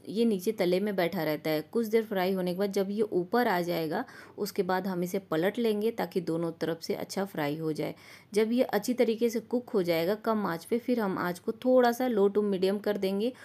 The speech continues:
और अच्छा कलर आने तक इसे फ्राई कर लेंगे। और एक बार कचौरियों को तलने में आपको दस से बारह मिनट लग जाएंगे।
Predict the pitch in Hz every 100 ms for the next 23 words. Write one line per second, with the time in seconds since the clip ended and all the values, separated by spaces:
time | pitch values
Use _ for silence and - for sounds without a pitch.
0 | - - 185 185 - - 262 254 190 185
1 | 180 165 165 220 214 196 208 - 151 151
2 | 156 151 156 160 165 - 220 240 262 233
3 | 226 220 - 196 196 190 196 190 180 170
4 | 170 185 202 - 180 - 208 190 190 185
5 | 180 151 156 160 165 208 190 156 151 151
6 | 180 - -